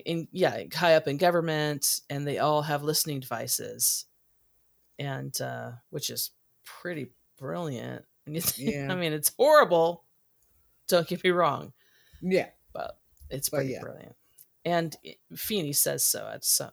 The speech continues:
Speaker 1: at a certain point, you know, how, how
Speaker 2: Yeah.
Speaker 1: brilliant it is. But there is a moment. Yeah, so, okay, so there's this part where Rourke and Feeney are looking at this sculpture,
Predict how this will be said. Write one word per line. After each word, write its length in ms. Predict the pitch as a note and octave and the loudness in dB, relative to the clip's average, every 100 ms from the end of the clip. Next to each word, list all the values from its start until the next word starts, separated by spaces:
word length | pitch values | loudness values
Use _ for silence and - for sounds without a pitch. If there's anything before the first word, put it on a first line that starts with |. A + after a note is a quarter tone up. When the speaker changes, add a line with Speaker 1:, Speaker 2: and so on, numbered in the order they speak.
| - | -10
Speaker 1:
at 80 | B2+ | -4
a 20 | |
certain 300 | - C#3 - - | -2 -4 -10 -16
point, 240 | A#2 A#2 _ _ _ _ _ _ _ _ _ _ _ | -14 -16 _ _ _ _ _ _ _ _ _ _ _
you 100 | - | -10
know, 220 | C3 A#2 B2 | -10 -10 -10
how, 180 | C#3+ C#3 _ _ | -8 -8 _ _
how 80 | C#3 | -8
Speaker 2:
Yeah. 20 | |
Speaker 1:
brilliant 440 | - A3+ D#3 G2 G#2 | -2 -2 -2 -6 -12
it 120 | - | -14
is. 260 | - - - - | -12 -12 -14 -12
But 180 | F3+ - | -6 2
there 200 | G3+ G#3 | 4 4
is 480 | F#3+ A#3 B3 - - _ | 6 6 6 0 -4 _
a 480 | F3+ E3+ D#3+ D3+ D3+ - _ _ _ _ | 2 4 4 4 0 -6 _ _ _ _
moment. 1000 | E3 E3+ F3 F3 F3+ C#3+ C#3+ C3+ - - _ _ _ _ _ _ _ _ _ _ | -6 0 2 2 0 -2 -2 -4 -6 -6 _ _ _ _ _ _ _ _ _ _
Yeah, 200 | F#3+ A#2+ | 2 4
so, 420 | - A3 G3 E3+ - | 4 6 8 6 4
okay, 320 | F#3 F3 A2 | 4 2 2
so 160 | - F3+ | -4 0
there's 440 | G3 F#3 E3 - | 2 4 2 2
this 220 | E3+ D#3 | 2 0
part 480 | - - D#3+ D3+ C#3 | 0 -2 2 2 0
where 360 | C#3+ C3+ C3+ C3 _ _ _ _ _ _ _ _ _ _ _ _ _ - D#3 | -2 -4 -6 -12 _ _ _ _ _ _ _ _ _ _ _ _ _ -14 2
Rourke 260 | F3+ E3+ D#3+ | 4 4 0
and 100 | C#3 | -4
Feeney 300 | D#3+ D3+ C#3+ | -4 -2 -4
are 80 | |
looking 360 | C#3+ C#3+ - C3+ | -4 -6 -6 -6
at 120 | C3 | -6
this 340 | B2+ C3 - - | -2 0 2 2
sculpture, 800 | - - C3+ C#3 - C#3 B2+ B2+ | 0 2 0 -4 -4 -6 -8 -14